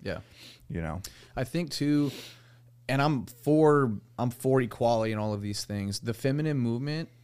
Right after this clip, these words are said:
Speaker 1: um, it's like a pendulum, right? Like, the
Speaker 2: Yeah.
Speaker 1: pendulum has swung so far, now it's, like, created a suppression of men,
Speaker 2: Yeah.
Speaker 1: which is unhealthy. And
Speaker 2: Well
Speaker 1: I'm, and I'm not against the feminine movement. Like, empower every-, I'm,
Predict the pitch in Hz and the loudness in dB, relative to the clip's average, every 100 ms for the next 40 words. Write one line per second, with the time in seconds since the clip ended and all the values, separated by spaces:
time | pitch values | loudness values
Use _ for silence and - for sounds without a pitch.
0 | _ 110 117 110 107 101 90 - - _ | _ -4 -2 -2 -2 -4 -6 -12 -20 _
1 | 123 117 143 127 117 127 123 107 101 98 | -6 -2 0 0 -2 -2 -2 -2 -4 -2
2 | 104 110 - 117 117 139 135 139 131 110 | -4 -6 -6 -4 -2 0 0 0 -2 -4
3 | 131 120 104 - 123 120 117 - 107 110 | -4 -4 -4 -4 0 0 -2 -2 -2 0
4 | 127 135 107 110 110 110 113 107 - - | 0 -2 -2 -2 -2 -4 -6 -6 -14 -20
5 | - _ - - - - 123 131 127 - | -20 _ -20 -20 -12 -4 0 0 0 -4
6 | 110 - 113 110 113 98 101 101 95 90 | -6 -4 -4 -2 -4 -4 -4 -4 -6 -10
7 | - - 95 82 - 127 117 117 104 107 | -10 -2 0 0 -4 -4 -2 -2 -2 -2
8 | 104 - 82 - - - 123 113 147 143 | -4 -6 -8 -10 -10 -2 4 4 4 2
9 | 147 165 208 131 170 - 131 107 143 117 | 2 4 2 4 2 2 -2 0 0 2
10 | 101 139 101 82 107 113 - 127 135 180 | 2 0 -2 -6 -6 -6 -6 -6 2 2
11 | 131 151 131 131 117 | 4 0 -2 -4 -4